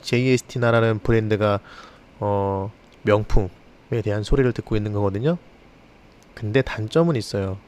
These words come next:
어떤 단점이냐면은 성장률이요. 어, 이천십칠 년도까지 오 년 동안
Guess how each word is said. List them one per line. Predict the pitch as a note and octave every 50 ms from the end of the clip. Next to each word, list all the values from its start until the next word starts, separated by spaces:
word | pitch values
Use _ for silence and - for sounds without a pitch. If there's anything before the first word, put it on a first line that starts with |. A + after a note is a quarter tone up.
| - - -
어떤 | B2 C3+ E3 E3
단점이냐면은 | D3 B2 - B2+ A#2 A2 G#2 G2 G2 F#2+ G#2+ C#3+ C#3+ A2+ G2 G2 - - - - - - - - - - - _
성장률이요. | - - - G#3 G#3 G#3+ G#3 G3 G#3+ G#3 G3+ G3+ F#3+ D#3 A#2 A2 A2+ A#2 C#3+ C#3+ G#2+ F#2+ - - - - - - - - - - - - - - - - - - - - - - -
어, | - A2+ A2 G#2 G#2 G2+ G2+ G2+ G#2 G2+ G2+ G2+ G#2 G2+ G#2+ - - - - - - - - - - - - - - - - - - - - - -
이천십칠 | D#3 - G3+ G3 F3+ - - - -
년도까지 | G3+ F#3+ F3+ E3+ - - A#2 A#2 A#2+ G#2+
오 | A2 B2+
년 | C#3+ D#3+ D3
동안 | B2 A2+ A#2 C3 B2+ G2+ F2+